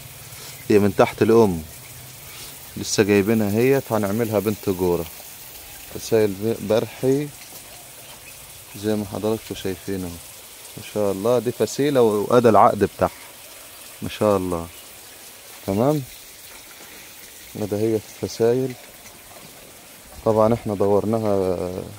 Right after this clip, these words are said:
في أصاري ستين.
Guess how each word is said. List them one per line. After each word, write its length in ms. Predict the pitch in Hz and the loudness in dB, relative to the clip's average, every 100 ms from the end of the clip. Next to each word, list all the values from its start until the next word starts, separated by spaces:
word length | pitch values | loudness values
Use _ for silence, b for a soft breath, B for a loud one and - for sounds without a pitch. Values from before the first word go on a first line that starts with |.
| - - - - | -20 -20 -8 0
في 280 | 101 95 | 2 2
أصاري 680 | 90 95 - 120 107 101 95 - - - - - - - - - | 0 -2 2 4 6 4 -2 -8 -20 -20 -20 -20 -20 -20 -20 -18
ستين. 640 | - - 104 - 123 139 | -10 -8 -8 -2 2 2